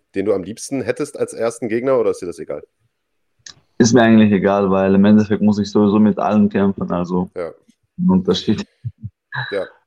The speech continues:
Speaker 1: Und wie gesagt, wir haben's gesagt, am fünften September gibt es das Halbfinale im Rahmen von E M C fünf in Düsseldorf und das Finale dann am siebzehnten zehnten, also, äh, sozusagen einen Monat darauf. Das heißt, du hast jetzt erstmal back-to-back zwei Kämpfe nacheinander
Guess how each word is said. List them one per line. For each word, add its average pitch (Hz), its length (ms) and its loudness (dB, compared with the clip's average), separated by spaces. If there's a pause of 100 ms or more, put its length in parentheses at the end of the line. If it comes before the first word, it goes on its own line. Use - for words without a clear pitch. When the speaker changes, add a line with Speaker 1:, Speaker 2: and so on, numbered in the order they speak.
(120)
Speaker 1:
Und 127 260 -12
wie 131 40 -10
gesagt, 135 220 -2
wir 123 80 0
haben's 123 100 -4
gesagt, 120 260 -2
am 101 140 -6
fünften 143 500 -6
September 123 600 -6
gibt 123 160 -14
es - 80 -16
das 123 160 -12
Halbfinale 127 720 -6
im 135 180 -12
Rahmen 120 400 -8
von 139 440 -10 (100)
E 123 120 -18
M - 120 -12
C 123 420 -14
fünf 123 400 -14
in 120 240 -12 (140)
Düsseldorf 131 480 -4
und 117 320 -12
das 113 160 -4
Finale 110 500 -6
dann 113 220 -4 (240)
am 135 240 -8
siebzehnten 123 680 -10
zehnten, 113 480 -10
also, 98 440 -6
äh, 98 240 -6
sozusagen 98 420 -10
einen 101 220 -12
Monat 107 200 0
darauf. 92 280 -6
Das - 140 -20
heißt, 104 180 -8
du 104 40 -6
hast 104 140 -8
jetzt 117 100 -20
erstmal 110 340 -10
back-to-back 110 500 -8
zwei 107 160 -6
Kämpfe 120 260 -10
nacheinander 113 540 -6